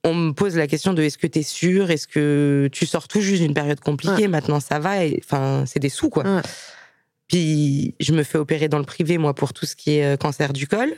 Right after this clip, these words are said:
Speaker 1: Donc, dépassement d'honoraires à
Speaker 2: Eh
Speaker 1: fond.
Speaker 2: oui.
Speaker 1: Donc, voilà, c'est déjà beaucoup de sous d'engendrer. Et, et ben, il y a des gens qui sont encore dans ma vie aujourd'hui, et il y en a d'autres, que ce soit famille ou amis, euh, qui n'ont pas compris.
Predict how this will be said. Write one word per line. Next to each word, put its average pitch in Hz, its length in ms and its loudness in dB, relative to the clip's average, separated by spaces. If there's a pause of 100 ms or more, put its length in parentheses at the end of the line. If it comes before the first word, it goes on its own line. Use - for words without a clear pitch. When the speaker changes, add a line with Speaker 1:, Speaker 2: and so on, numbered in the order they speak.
Speaker 1:
Donc, 147 200 0
dépassement 147 440 0
d'honoraires 143 460 2
à 139 120 0
Speaker 2:
Eh 143 80 0
Speaker 1:
fond. 139 120 4
Speaker 2:
oui. 202 80 4 (520)
Speaker 1:
Donc, 170 60 2
voilà, 160 160 2
c'est 160 120 0
déjà 151 200 0
beaucoup 156 300 -2
de 156 60 -4
sous 170 180 0
d'engendrer. 147 560 2 (1000)
Et, 220 400 2 (720)
et 165 120 2
ben, 147 140 2
il 135 60 -4
y 143 60 2
a 139 40 0
des 135 140 0
gens 156 220 0
qui 131 260 -6
sont - 180 -2
encore 143 320 0
dans 139 100 0
ma 135 120 0
vie 131 160 -2
aujourd'hui, 131 500 0
et 175 40 2
il 156 60 2
y 143 60 2
en 135 60 2
a 135 80 2
d'autres, 139 180 -2
que 143 100 -10
ce - 120 -14
soit 147 140 0
famille 143 340 0
ou 139 80 2
amis, 143 420 4
euh, 131 260 2 (140)
qui - 140 -6
n'ont 143 140 0
pas 147 160 -2
compris. 165 560 -4